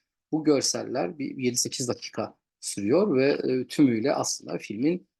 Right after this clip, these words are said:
e, genel temasını vermek üzere kurgulanmış çok önemli, çok güzel sahneler.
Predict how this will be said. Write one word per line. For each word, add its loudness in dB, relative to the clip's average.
e, -4
genel 0
temasını -4
vermek -4
üzere -2
kurgulanmış -2
çok -6
önemli, -2
çok -6
güzel -2
sahneler. -2